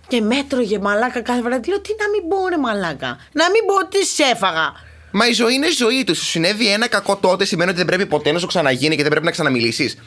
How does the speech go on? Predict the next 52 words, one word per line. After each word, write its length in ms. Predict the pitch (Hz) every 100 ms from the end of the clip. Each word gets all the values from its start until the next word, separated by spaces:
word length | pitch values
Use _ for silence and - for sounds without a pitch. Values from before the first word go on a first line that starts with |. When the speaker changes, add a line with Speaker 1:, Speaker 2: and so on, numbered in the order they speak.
| -
Speaker 2:
Μια 200 | - 214
φορά 220 | 170 151 113
είναι 100 | 110
η 20 |
αποκάλυψη, 520 | 110 107 104 110 -
μια 120 | 165
φορά 240 | 185 135 131
βγάζουμε 380 | 113 117 113
τη 80 | 107
δυνατή 260 | 117 113 113
τη 100 | 110
βόμβα. 300 | 110 104 104
Μετά, 280 | 104 139 202
ό,τι 120 | -
και 60 |
να 80 | 165
μας 160 | 151 151
γίνει, 180 | 202 202
μόκο. 320 | 196 208 113
Μη, 220 | 131 135 135 - -
μη 120 | 143
λένε 180 | 156 151
ότι 160 | 127 120
αυτή 180 | -
βγαίνει 220 | 113 110 107
και 120 | 110
λέει. 400 | 107 104 104 110
Speaker 1:
Ναι, 140 | 208 233
ναι, 80 |
ναι. 100 | 233 214
Speaker 2:
Όχι, 320 | 523 202 165 208
μα 100 | 330
τι 80 |
είπαμε 220 | 427 320 175
πριν, 240 | 190 220 - -
να 160 | 156
μιλάτε. 520 | 156 151 180 - - - - _ _ _ -
Όποτε 280 | 170 175 156
εξωτερικεύεις 580 | 127 135 117 117 151 120
κάτι 220 | 139 127
και 60 | 117
το 100 | 107
μιλάς, 540 | 101 92 147 220 - - - - -
φεύγει 320 | - 190 170
ο 40 |
μισός 300 | 156 147 160
πόνος 320 | - 170 196 -
και 80 |
ο 20 | 170
μισός 240 | 151 175
φόβος. 440 | - 147 90 85 - - - _ _ _ _ _ _ _
Α, 160 | - 220